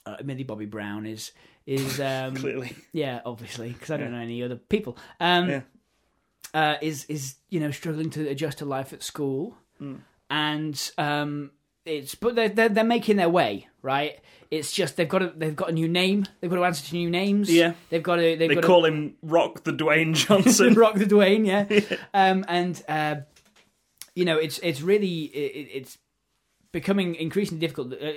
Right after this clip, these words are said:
Speaker 1: in-, increasingly obvious to everyone around them that these people don't fit in.
Speaker 2: Mm.
Speaker 1: Why are they here?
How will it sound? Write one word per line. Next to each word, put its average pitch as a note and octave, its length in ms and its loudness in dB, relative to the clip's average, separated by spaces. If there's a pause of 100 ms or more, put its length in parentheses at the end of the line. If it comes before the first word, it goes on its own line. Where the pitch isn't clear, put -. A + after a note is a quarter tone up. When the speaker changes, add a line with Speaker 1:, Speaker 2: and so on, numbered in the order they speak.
Speaker 1:
in-, E3+ 240 -10
increasingly E3+ 720 -2 (840)
obvious E3 600 -2
to C#3+ 140 -4
everyone C3 300 -4
around C3+ 320 -6
them G#2 120 -12
that F2 120 -18
these B2+ 180 -10
people A#2 240 -14
don't A2 240 -12
fit - 260 -16
in. A#2 260 -12 (200)
Speaker 2:
Mm. C#3+ 220 -4
Speaker 1:
Why A2+ 220 -4
are G2+ 80 -8
they G2+ 140 -10
here? A2 400 -10